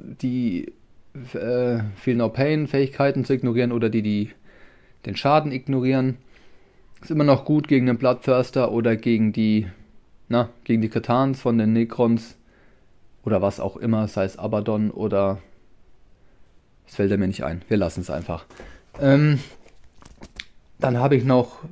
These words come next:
wie gesagt, der ist leer, eigentlich bis auf das Finiel. Dann habe ich zwei Fünfer-Trupp Science in der Standardauswahl, die werden eventuell schocken und Daten machen. Oder wenn ich in der Mission keine Daten mache,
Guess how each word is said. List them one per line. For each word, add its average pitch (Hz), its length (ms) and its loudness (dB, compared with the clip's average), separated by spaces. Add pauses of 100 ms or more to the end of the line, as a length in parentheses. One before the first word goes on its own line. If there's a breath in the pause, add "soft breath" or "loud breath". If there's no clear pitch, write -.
(140)
wie 131 320 -8
gesagt, 123 280 0
der 107 140 4
ist - 160 -6
leer, 165 340 2 (200)
eigentlich 139 400 -2
bis 123 140 0
auf 113 140 0
das 110 140 -4
Finiel. 175 460 0 (440 loud breath)
Dann 120 280 0
habe 117 280 4
ich 110 300 -4
zwei 104 540 -2
Fünfer-Trupp 120 480 -6
Science 170 420 -2
in 165 80 -6
der 151 80 -4
Standardauswahl, 123 840 -2
die 123 420 -8
werden 110 340 -6
eventuell 113 520 -2
schocken 113 380 -4
und 92 180 -6
Daten 147 300 -4
machen. 131 400 -2 (440 soft breath)
Oder 123 360 2
wenn 117 120 6
ich 117 120 0
in 117 80 0
der 117 80 0
Mission 113 560 0
keine 143 340 -2
Daten 117 420 0
mache, 117 520 0